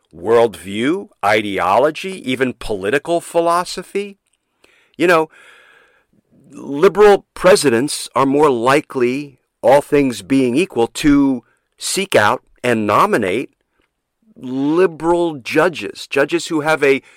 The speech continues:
somewhat liberal judicial philosophy or worldview. Conservative presidents are likely to seek out and want to nominate potential judges who have a conservative worldview and judicial philosophy.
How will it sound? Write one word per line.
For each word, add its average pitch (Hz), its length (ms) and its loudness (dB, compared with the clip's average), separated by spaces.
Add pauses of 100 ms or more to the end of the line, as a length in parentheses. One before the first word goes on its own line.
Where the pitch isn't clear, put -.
(160)
somewhat 151 680 -4 (100)
liberal 120 960 0 (500)
judicial 139 580 -4
philosophy 135 880 -4
or 113 240 -2
worldview. 143 640 0 (640)
Conservative 170 800 0
presidents 87 640 -4
are 120 160 2
likely 98 680 -4 (480)
to 117 680 -6 (100)
seek - 340 -8
out 90 280 -2
and 104 320 -8
want 127 320 -2
to 123 100 -4
nominate 127 540 -2 (640)
potential 151 360 -2
judges 170 400 0
who 175 120 0
have 185 160 0
a 202 40 -2
conservative 196 840 0
worldview 110 760 0
and 90 120 -4
judicial 92 560 -10
philosophy. 80 840 -12